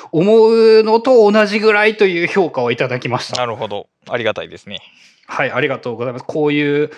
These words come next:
Speaker 1: 褒め言葉はですね、どんどんやる気が出るので、どんどんよろしくお願いします。
Speaker 2: <laughs> 感想をねだるパーソナリティ。<laughs>
Speaker 1: はい、ということで、えー、本編なんですが、
Speaker 2: はい。
Speaker 1: えー、今回は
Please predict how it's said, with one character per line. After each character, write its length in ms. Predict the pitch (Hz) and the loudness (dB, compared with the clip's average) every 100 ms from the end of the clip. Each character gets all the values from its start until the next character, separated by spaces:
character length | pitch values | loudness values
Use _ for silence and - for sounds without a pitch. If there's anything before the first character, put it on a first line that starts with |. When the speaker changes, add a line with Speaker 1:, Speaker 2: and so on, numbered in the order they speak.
| - | -12
Speaker 1:
褒 140 | - | -4
め 120 | 160 | -4
言 160 | 165 165 | -4 -6
葉 180 | 139 127 | -6 -6
は 100 | 113 | -4
で 80 | 120 | -6
す 100 | 127 | -6
ね、 100 | 123 | -4
ど 160 | 170 | -4
ん 60 | 160 | -4
ど 180 | 127 117 | -4 -6
ん 80 | 127 | -4
や 140 | 127 | -4
る 100 | 131 | -4
気 140 | 135 | -6
が 80 | 131 | -6
出 120 | 135 | -4
る 120 | 131 113 | -4 -4
の 80 | |
で、 100 | 117 | -6
ど 120 | 117 175 | -4 -4
ん 20 | |
ど 80 | 139 | -4
ん 40 | |
よ 80 | 117 | -4
ろ 80 | 127 | -4
し 100 | - | -2
く 80 | 135 | -4
お 40 | |
願 220 | - 127 | -4 -4
い 40 | 135 | -6
し 140 | - | -6
ま 120 | 107 - | -10 -8
す。 80 | - | -10
Speaker 2:
<laughs> 680 | - - _ _ - - - | -12 -20 _ _ -14 -12 -4
感 260 | 127 120 | -2 -2
想 260 | 113 123 120 | -6 -6 -4
を 80 | 110 | -2
ね 140 | 117 | 0
だ 100 | 113 | 0
る 120 | 110 | -2
パ 160 | 104 120 | -4 -6
ー 40 | |
ソ 140 | 113 110 | -6 -8
ナ 80 | 98 | -8
リ 100 | 92 | -10
テ 140 | 101 | -8
ィ。 40 | |
<laughs> 1120 | 101 - - _ - - - _ _ _ _ - | -8 -6 -8 _ -16 -12 -12 _ _ _ _ -8
Speaker 1:
は 160 | 208 | -6
い、 140 | - - | -6 -2
と 80 | |
い 80 | 202 | -2
う 60 | 220 | 0
こ 120 | 214 | -2
と 120 | 185 | -2
で、 240 | 127 127 147 | -4 -2 -4
え 40 | |
ー、 40 | |
本 240 | - 185 143 | -2 -2 -2
編 200 | 131 110 | -4 -4
な 140 | 107 | -6
ん 60 | 101 | -8
で 80 | 104 | -10
す 120 | 139 | -2
が、 160 | 175 | 0
Speaker 2:
は 80 | 147 | 0
い。 100 | 151 - _ _ _ _ - | -4 -10 _ _ _ _ -10
Speaker 1:
え 260 | 131 127 131 | -6 -4 -4
ー、 60 | |
今 260 | - 220 170 | 0 0 -2
回 340 | - 127 107 117 | -4 -4 -2 -2
は 320 | 185 - | -2 -2